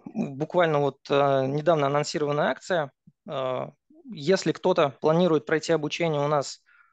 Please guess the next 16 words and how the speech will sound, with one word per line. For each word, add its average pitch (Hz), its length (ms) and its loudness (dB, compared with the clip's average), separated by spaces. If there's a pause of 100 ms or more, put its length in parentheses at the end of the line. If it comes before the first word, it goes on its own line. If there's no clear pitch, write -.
(240)
в 143 80 -4
июле, 190 420 2 (120)
вы 156 120 -8
можете 180 360 2
забронировать 151 580 0
сейчас - 500 -4 (580)
место, 156 580 -2 (880)
э, - 40 -8
на 135 1160 -2
обучение 185 580 2 (520)
и 196 240 2 (360)
получить 170 520 -2
десять 160 340 -2
процентов 139 500 -2
скидки - 440 -4
на 147 420 0